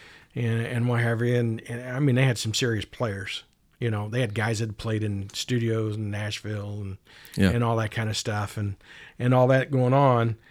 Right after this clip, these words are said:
Speaker 1: and, um, um, I go down there, and my, my first night that I'm, I'm, I'm there, I get in there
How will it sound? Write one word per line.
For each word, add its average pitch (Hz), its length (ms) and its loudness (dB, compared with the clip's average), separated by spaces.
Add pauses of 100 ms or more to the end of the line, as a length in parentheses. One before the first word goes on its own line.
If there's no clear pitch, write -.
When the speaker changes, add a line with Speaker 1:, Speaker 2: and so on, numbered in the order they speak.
(200)
Speaker 1:
and, 117 460 2
um, 104 480 -2 (640)
um, 120 580 -8 (560)
I 139 100 4
go 131 160 8
down 135 280 6
there, 120 320 4
and 107 180 2 (500)
my, 117 360 0
my 120 220 -2
first 160 460 6
night 139 280 4
that 123 120 0
I'm, 113 320 0
I'm, 113 220 -2
I'm 117 180 4
there, 127 160 6
I 120 80 4
get 135 180 4
in 131 120 6
there 110 320 2